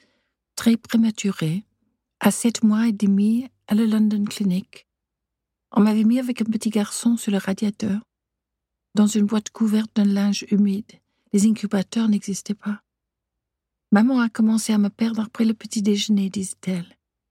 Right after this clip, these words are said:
On lui a fait un césarien de haut en bas.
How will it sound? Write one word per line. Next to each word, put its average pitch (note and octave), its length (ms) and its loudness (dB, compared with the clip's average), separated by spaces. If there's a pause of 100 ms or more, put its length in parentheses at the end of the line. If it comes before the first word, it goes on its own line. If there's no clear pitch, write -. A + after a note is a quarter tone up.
(800)
On G#3+ 60 4
lui A3+ 120 4
a A3 80 0
fait A#3+ 200 -2
un A#3 60 2
césarien G#3+ 540 0
de G3 160 -2 (100)
haut B3+ 140 0
en A3+ 100 0
bas. E3+ 280 -4